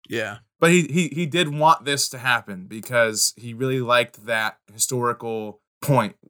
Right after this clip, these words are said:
Speaker 2: like, with Mary and Anne. And the funny, and the, and the cool thing about it too is, like, Mary isn't a pirate. She's an assassin who's using the pirates for cover.
Speaker 1: Right.
Speaker 2: So it would have been really interesting to see, like, how, what, what she's doing on these pirate missions that, uh, that are different than everyone else,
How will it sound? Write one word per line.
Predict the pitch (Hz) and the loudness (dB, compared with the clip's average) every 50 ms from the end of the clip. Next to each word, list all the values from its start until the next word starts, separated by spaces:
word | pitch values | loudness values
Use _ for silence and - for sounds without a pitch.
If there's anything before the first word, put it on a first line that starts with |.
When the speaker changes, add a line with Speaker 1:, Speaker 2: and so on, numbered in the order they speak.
| _ _ - | _ _ -2
Speaker 2:
like, | 120 120 117 113 - | 0 0 0 0 -2
with | 123 120 113 - | -4 -6 -6 -6
Mary | 113 120 120 117 117 113 110 | -6 -4 -4 -2 -2 -2 -4
and | 107 104 | -4 -6
Anne. | - 110 113 110 113 107 104 104 - _ _ _ _ _ _ _ _ _ | -6 -6 -8 -8 -6 -6 -8 -8 -8 _ _ _ _ _ _ _ _ _
And | - 147 175 185 180 | 2 4 4 4 4
the | 180 | 2
funny, | 165 - 220 226 220 | 4 4 4 4 4
and | 202 - 185 180 | 2 2 0 -2
the, | 180 - - | -2 -2 -4
and | 180 | -4
the | 170 | -2
cool | 170 202 202 208 | 0 2 4 4
thing | 208 196 | 4 4
about | 180 170 170 151 | 4 4 4 4
it | 131 | 2
too | - 196 | 0 0
is, | 185 160 | 0 0
like, | 156 135 | 0 -2
Mary | 135 151 170 202 214 190 165 151 | 0 0 2 2 4 4 4 2
isn't | 143 - 175 156 160 127 | 2 0 -2 -2 -2 -4
a | - | -2
pirate. | - - 196 190 180 127 104 - | 2 6 6 6 6 4 2 -2
She's | - 143 131 135 | -6 -4 -4 -4
an | 131 | -2
assassin | 123 - - 160 170 175 165 - 156 135 | -2 0 2 2 2 2 2 0 -4 -2
who's | 139 131 120 117 | -2 -2 -2 -2
using | 131 143 135 139 127 | -2 -4 -2 -4 -6
the | 113 | -6
pirates | 98 - - 127 123 120 113 107 - - - | -6 -2 2 4 6 6 4 2 -2 -6 -12
for | - 101 - | -14 -14 -10
cover. | - - 135 123 95 - - - - _ _ - | -2 0 2 2 0 -2 -10 -18 -20 _ _ -20
Speaker 1:
Right. | - 98 101 110 120 120 117 113 107 87 69 - - _ - | -18 -14 -10 -6 -4 -2 -2 -2 -2 -6 -8 -12 -16 _ -4
Speaker 2:
So | - 151 | 0 2
it | 143 | 4
would | 160 175 165 | 4 4 4
have | 156 | 2
been | 143 | 2
really | 147 170 170 160 | 2 2 2 2
interesting | - - 196 196 - - 185 165 | 2 0 -2 -2 -2 -2 -4 -2
to | 156 | -2
see, | 147 - 160 156 156 | -2 0 0 0 0
like, | 147 139 131 131 127 - _ _ _ _ _ _ _ _ 107 110 110 - | 2 2 0 0 0 -4 _ _ _ _ _ _ _ _ -14 -12 -8 -4
how, | - - 131 147 156 - | 0 4 4 4 4 4
what, | - 131 135 170 175 135 | 2 4 4 4 4 4
what | 123 147 175 - | 0 -2 0 0
she's | - 202 196 143 | 2 2 2 0
doing | 127 - 220 247 247 208 160 | 0 0 0 2 2 4 4
on | 151 143 | 2 2
these | 135 131 - | 0 0 -2
pirate | - 143 139 135 135 - | -2 0 0 0 0 0
missions | 135 143 135 147 151 143 | -4 -6 -6 -6 -6 -4
that, | 127 139 135 - - | 0 0 0 0 0
uh, | 127 139 135 135 - | -2 -2 -2 -2 -2
that | 139 135 | -2 -2
are | 131 127 | -2 0
different | 131 208 247 - 190 139 | 2 0 2 2 0 -2
than | 123 117 | -2 -2
everyone | 117 117 98 101 101 101 98 | -4 -4 -4 -6 -10 -10 -10
else, | 98 - - 95 - - | -10 -10 -8 -8 -8 -8